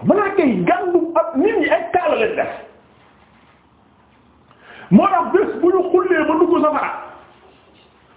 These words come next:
ñu ne, "Mais alam ya'tikum nadhir?" Qaalu, "Balaa, qad jaa'anaa nadhirun fa kazzabnaa, wa qulnaa maa nazzala Allahu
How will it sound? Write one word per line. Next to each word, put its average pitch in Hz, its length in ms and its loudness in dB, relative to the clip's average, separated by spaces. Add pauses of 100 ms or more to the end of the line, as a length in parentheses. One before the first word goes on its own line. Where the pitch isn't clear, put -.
(120)
ñu 277 100 6
ne, 427 160 0
"Mais 539 180 -2
alam - 260 -2 (120)
ya'tikum - 520 0
nadhir?" 269 320 -2 (1500)
Qaalu, 127 400 4
"Balaa, 269 400 -2 (260)
qad 349 240 2
jaa'anaa 233 460 0
nadhirun 175 480 0
fa 170 100 -4 (100)
kazzabnaa, 117 560 -4 (760)
wa - 160 -8
qulnaa 311 340 -2
maa 359 180 -6
nazzala 330 340 -2
Allahu 320 240 0